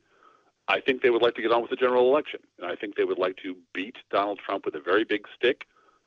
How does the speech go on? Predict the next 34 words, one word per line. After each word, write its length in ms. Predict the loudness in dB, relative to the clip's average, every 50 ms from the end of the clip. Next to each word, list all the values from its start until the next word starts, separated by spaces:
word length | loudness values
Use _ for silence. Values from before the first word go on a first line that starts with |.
| _
They 60 | -10
would 100 | -10 -8
like 140 | -8 -8 -8
to 80 | -10 -8
talk 300 | -4 0 0 0 0 0
about 240 | -2 -2 -2 -2 -2
issues. 440 | -4 -6 -4 -4 -4 -4 -4 -6 -10 -20 _ _ _ _ _ _
They 60 | -6 -4
would 80 | -4 -4
like 100 | -6 -8
to 140 | -8 -8
talk 180 | -8 -8 -8 -8
about 220 | -8 -10 -10 -8 _
insulin. 480 | -6 -6 -6 -4 0 2 2 2 0 -2 _ _ _ _ _ _ -10
They'd 100 | -6 -4
like 140 | -4 -4 -4
to 60 | -6
talk 220 | -8 -8 -8 -8 -8
about 180 | -10 -10 -10
democracy, 560 | -8 -6 -4 -2 -2 -2 -2 -4 -4 -4 -4 -4
and 100 | -2 -2
they'd, 320 | -4 -4 -4 -6 -8 -6
they'd 160 | -4 -4 -2
like 200 | -2 -2 -2 -2 _ -6 -2
their 240 | 0 0 0 0 -4 _ _ _ _
cannons 380 | -10 -6 -4 -4 -4 -4 -6 -10 -10
pointed 280 | -8 -8 -8 -8 -8
directly 520 | -8 -8 -4 -2 0 -2 -2 -2 -2 -4 -4
at 80 | -2 -4
Donald 280 | -4 -6 -6 -6 -8
Trump. 300 | -10 -10 -10 -10 -10 -12 -12
As 60 | -8
long 200 | -4 -4 -4 -2
as 80 | -4